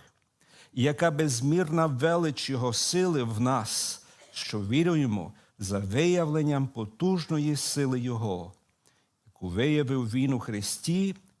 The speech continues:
воскресивши із мертвих Його і посадивши на небі праворуч себе,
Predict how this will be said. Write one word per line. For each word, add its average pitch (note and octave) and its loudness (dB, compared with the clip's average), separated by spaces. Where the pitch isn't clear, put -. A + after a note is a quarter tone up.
воскресивши C#3+ -4
із A2 -2
мертвих D3+ 0
Його C3+ -2
і A2 -6
посадивши C3 -2
на A#2 0
небі C3 2
праворуч A#2 -2
себе, A2 -2